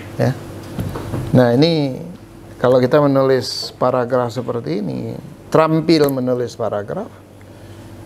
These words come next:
berarti nulis nggak jadi masalah. Kita nggak terampil menulis paragraf,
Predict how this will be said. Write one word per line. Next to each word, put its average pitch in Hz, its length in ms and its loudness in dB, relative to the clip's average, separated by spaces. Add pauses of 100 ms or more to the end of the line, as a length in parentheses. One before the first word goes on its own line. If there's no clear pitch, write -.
(180)
berarti 131 400 2
nulis 208 560 2
nggak - 240 0
jadi - 160 -6
masalah. - 480 -4 (1400)
Kita 135 640 2 (480)
nggak 127 220 4 (100)
terampil 131 640 -2
menulis 107 560 -4
paragraf, 113 640 -6